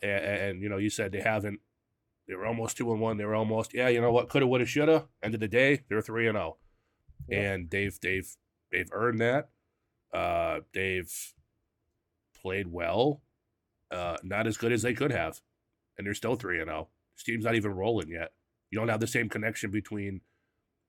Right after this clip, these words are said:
Speaker 1: Jalen Hurts and A J Brown like you had last year. Uh, he and Swift haven't, you know, gotten, uh, the, the same kind of coherent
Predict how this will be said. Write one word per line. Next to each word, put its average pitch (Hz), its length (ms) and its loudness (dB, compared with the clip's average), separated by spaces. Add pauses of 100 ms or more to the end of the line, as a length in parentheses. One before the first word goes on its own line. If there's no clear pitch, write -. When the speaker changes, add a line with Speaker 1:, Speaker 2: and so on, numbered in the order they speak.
(120)
Speaker 1:
Jalen 107 360 -2
Hurts 104 480 -4
and 101 180 -4
A 110 160 0
J 107 160 -2
Brown 101 300 4
like 98 120 0
you 107 80 0
had 101 140 0
last 95 320 0
year. 110 300 -2 (600)
Uh, 85 360 2
he 113 160 2
and 107 140 0
Swift 117 380 2
haven't, 104 360 2 (180)
you 107 80 -2
know, 98 160 2
gotten, 98 380 0
uh, 95 300 2
the, 92 220 -4
the 104 100 -2
same 101 300 0
kind 104 220 2
of 98 100 -4
coherent 107 600 2